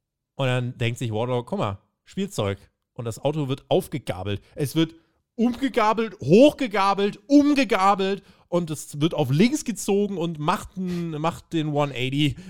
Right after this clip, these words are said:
und macht den Flip. Das Auto damit offiziell auch. Ich weiß nicht, ob das schon als Canadian Destroyer durchging vom Auto und dem Gabelstapler.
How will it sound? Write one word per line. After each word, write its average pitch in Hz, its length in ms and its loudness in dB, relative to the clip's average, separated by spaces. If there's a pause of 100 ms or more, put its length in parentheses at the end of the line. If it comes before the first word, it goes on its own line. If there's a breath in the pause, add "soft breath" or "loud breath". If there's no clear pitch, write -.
und 127 120 -4
macht 127 260 -2
den 147 120 2
Flip. 127 300 0
Das 127 240 -4
Auto 143 280 2
damit 135 280 0
offiziell 147 540 0
auch. 123 240 0
Ich - 120 -20
weiß 165 160 2
nicht, 190 80 -2
ob 135 60 -6
das 156 140 -6
schon 156 120 -8
als 143 140 -8
Canadian 143 400 -4
Destroyer 143 460 0
durchging 160 560 -2
vom 123 240 -6
Auto 127 320 -4
und 113 180 -2
dem 120 140 -4
Gabelstapler. 131 800 0